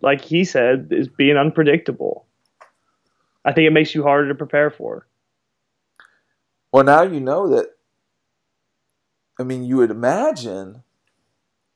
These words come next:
Speaker 2: that everybody will have that corner covered.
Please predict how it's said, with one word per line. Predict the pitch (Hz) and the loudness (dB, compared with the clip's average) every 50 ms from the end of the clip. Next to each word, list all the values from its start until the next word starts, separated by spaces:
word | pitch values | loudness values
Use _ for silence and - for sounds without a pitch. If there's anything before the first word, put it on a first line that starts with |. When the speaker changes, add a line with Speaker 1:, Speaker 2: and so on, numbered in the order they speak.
| _ _ - | _ _ -2
Speaker 2:
that | 120 135 123 - | 2 2 2 4
everybody | - 135 139 156 147 127 113 120 120 123 123 123 | 2 2 2 2 0 2 4 4 4 4 2 0
will | 120 113 107 117 | -2 -2 -4 -2
have | 117 131 120 120 113 113 | 0 0 0 0 0 0
that | 120 113 104 - - _ _ _ _ _ _ _ _ _ _ _ _ _ _ _ | 0 0 0 0 -4 _ _ _ _ _ _ _ _ _ _ _ _ _ _ _
corner | - - - 165 175 180 160 131 113 95 | -18 -14 -10 -8 -6 -6 -6 -6 -6 -8
covered. | - - - - 262 269 285 - 135 110 104 101 95 - - | -10 -14 -10 -6 -4 -4 -4 -4 -4 -4 -4 -6 -6 -8 -12